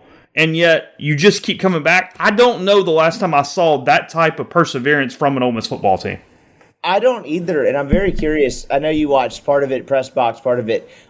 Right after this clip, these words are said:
Speaker 2: on T V the second half. My opinion from watching it in the stadium, and again, that's honestly,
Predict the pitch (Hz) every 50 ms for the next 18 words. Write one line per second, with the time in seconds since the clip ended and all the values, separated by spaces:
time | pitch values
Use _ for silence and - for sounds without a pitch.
0 | _ - 135 139 120 131 139 135 131 131 113 113 - 139 123 117 113 123 127 123
1 | 120 113 - - - - - _ _ 143 165 185 202 247 269 262 233 202 - 170
2 | - - 190 202 185 175 156 147 135 127 120 107 - _ _ _ _ _ - 180
3 | 175 160 147 139 127 123 135 156 160 156 - 165 151 139 131 139 139 123 - -
4 | 143 135 131 127 117 117 117 123 120 135 123 117 120 123 - - - - 120 131
5 | 131 123 - 127 120 110 92